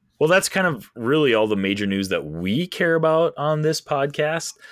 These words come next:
Um, there were, again, there were, like, freaking tons of announcements that they put out there with this. Um, so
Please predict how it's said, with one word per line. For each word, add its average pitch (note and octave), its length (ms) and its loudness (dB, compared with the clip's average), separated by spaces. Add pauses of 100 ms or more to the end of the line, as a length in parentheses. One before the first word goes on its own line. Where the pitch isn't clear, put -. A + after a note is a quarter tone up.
(200)
Um, G#2 300 2
there A2+ 120 4
were, A2+ 260 4
again, A2 420 0
there G#2 140 2
were, C3+ 120 2
like, F#2+ 280 0 (240)
freaking B2 520 -4
tons A#2 500 -6
of F2 80 -6
announcements F2 680 -4
that E2 100 -8
they D#2+ 220 -2
put - 420 -2
out D#2+ 220 -4
there D#2 240 0
with D#2 160 -6
this. D2+ 320 -4 (320)
Um, G2 320 0
so A2 260 -2